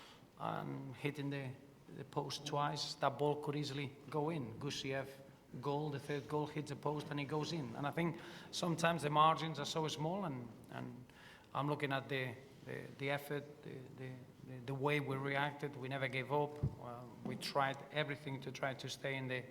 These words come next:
in the tie. And overall, you must admit that the game, the way it unfolded,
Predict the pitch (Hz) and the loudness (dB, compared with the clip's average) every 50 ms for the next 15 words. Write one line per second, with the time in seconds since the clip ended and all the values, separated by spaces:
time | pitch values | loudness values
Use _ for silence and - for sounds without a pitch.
0 | - 117 135 135 131 123 - - 135 135 139 139 143 139 - - - - - - | -8 -6 -4 -4 -4 -4 -4 0 2 2 4 4 2 0 -4 -6 -12 -16 -16 -16
1 | - - - - - - - 135 135 131 131 135 131 127 113 - - - - - | -16 -18 -20 -20 -14 -8 -4 -4 -4 -4 -4 -6 -8 -8 -10 -12 -16 -18 -6 -4
2 | 131 127 135 139 135 139 131 135 135 139 139 135 - - 139 131 135 143 143 135 | 0 2 2 4 2 2 2 0 0 0 0 -2 -2 -4 -4 -2 0 -2 -2 -2
3 | 123 139 135 135 - - - - - - - - - 127 127 120 127 139 139 139 | -2 -4 -4 -4 -8 -14 -16 -18 -18 -20 -20 -14 -8 -6 -4 0 0 2 2 2
4 | 131 135 127 135 135 131 131 127 127 127 - - 151 156 156 151 160 156 | 2 2 2 2 2 2 2 0 -2 -4 -4 -2 0 0 2 2 0 0